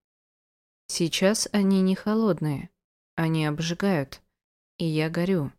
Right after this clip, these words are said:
И когда он ускоряется, не позволяя мне отвернуться — нанизывая взглядом на острый горячий стержень своего безумия, всё-таки умираю. А как по-другому,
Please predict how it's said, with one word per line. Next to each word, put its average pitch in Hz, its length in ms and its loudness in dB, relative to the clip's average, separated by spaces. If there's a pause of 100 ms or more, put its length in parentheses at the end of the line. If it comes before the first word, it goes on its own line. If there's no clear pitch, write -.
(880)
И 165 140 -2
когда 170 380 0
он 160 120 0
ускоряется, 165 920 0
не 165 220 -2
позволяя 165 640 0
мне 160 260 0
отвернуться — 170 760 -2 (500)
нанизывая 170 720 4
взглядом 165 600 -2
на 156 220 -4
острый 165 500 -2
горячий 156 520 -2
стержень 160 600 -2
своего 151 440 -2
безумия, 196 680 0 (500)
всё-таки 214 680 -2
умираю. 180 680 0 (960)
А 170 120 -2
как - 280 -2
по-другому, 160 720 -2